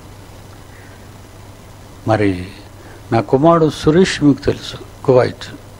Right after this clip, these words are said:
డిప్యూటీ డైరెక్టర్. ఒంటరిగా ఒకరోజు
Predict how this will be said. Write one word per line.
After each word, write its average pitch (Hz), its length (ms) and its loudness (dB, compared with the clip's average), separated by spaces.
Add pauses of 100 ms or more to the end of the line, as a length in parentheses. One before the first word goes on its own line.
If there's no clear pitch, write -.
(160)
డిప్యూటీ 123 360 2
డైరెక్టర్. 110 500 -6 (4000)
ఒంటరిగా 120 520 2
ఒకరోజు 107 480 -2